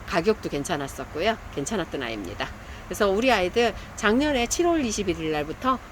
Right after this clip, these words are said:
팔월 이십이일까지 식재했던 아이들, 이 네 녀석 다 지-, 작년 칠, 팔월에 식재했던 아이들입니다.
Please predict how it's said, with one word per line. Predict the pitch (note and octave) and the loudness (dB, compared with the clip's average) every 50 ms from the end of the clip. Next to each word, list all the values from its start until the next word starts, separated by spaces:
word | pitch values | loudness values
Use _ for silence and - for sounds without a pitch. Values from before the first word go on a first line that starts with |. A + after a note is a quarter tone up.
| - - | -6 0
팔월 | - E4+ F4+ F#4 F4 C4+ | 2 4 6 6 4 2
이십이일까지 | G#3 F3 - - F#3 - - - - - - - - - - - - - - - C4 C#4 B3 G3+ - D#3 C#3 - - | 2 0 -2 -2 -4 -4 -8 -16 -16 -16 -16 -16 -16 -16 -16 -16 -16 -8 -2 2 4 4 4 4 2 -2 -4 -2 0
식재했던 | - - B3 - - C#4 - - E3+ D3+ | 0 0 0 0 0 0 0 0 0 0
아이들, | B2+ B2+ B2+ - C3+ C3+ - - - - - | -2 -2 -4 -6 -6 -8 -10 -12 -14 -6 -2
이 | G3+ A#3+ A#3+ | 2 2 6
네 | G3+ A3+ C4+ | 8 8 8
녀석 | C#4 D4+ D4 - A#3+ - | 8 6 2 0 -2 -2
다 | - D#3+ D#3 - | -2 -2 -2 -4
지-, | - - - - - - | -6 -8 -10 -10 -10 -4
작년 | - G3 E3+ F3 F#3+ F3+ F3 | 0 2 2 4 4 2 4
칠, | - F#4+ G#4 | 4 4 4
팔월에 | - A4 G#4 F#4 D4 G#3+ - | 6 4 4 4 2 0 0
식재했던 | - G3+ - - F#3 E3 - D#3+ D3+ | -2 -2 -2 0 -2 0 0 -2 -4
아이들입니다. | B2+ B2+ C3+ - C3+ C#3 C3 B2+ B2+ A#2+ - C#3+ | -4 -4 -6 -6 -6 -4 -4 -4 -4 -4 -6 -8